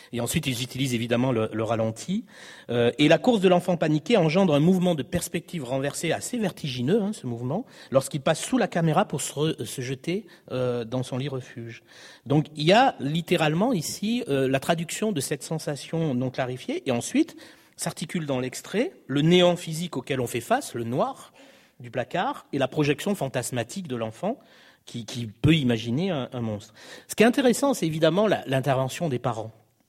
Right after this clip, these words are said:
euh, qui voient dans les peurs nocturnes du petit Tad Trenton un excès de son imagination. Mais moi, ce qui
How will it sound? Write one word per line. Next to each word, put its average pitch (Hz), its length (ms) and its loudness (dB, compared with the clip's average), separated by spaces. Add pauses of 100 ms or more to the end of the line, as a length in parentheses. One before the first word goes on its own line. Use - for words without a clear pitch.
euh, 104 540 -8
qui 120 160 -10
voient 160 160 6
dans 131 100 2
les 123 100 2
peurs 147 220 0
nocturnes 143 400 0
du 113 100 -4
petit 117 540 -6
Tad 123 160 -2
Trenton 147 640 -2 (500)
un 131 140 2
excès 139 320 2
de 170 100 2
son 147 220 -2
imagination. 127 640 -2 (400)
Mais 123 60 -2
moi, 185 180 6
ce - 80 -6
qui 127 320 -2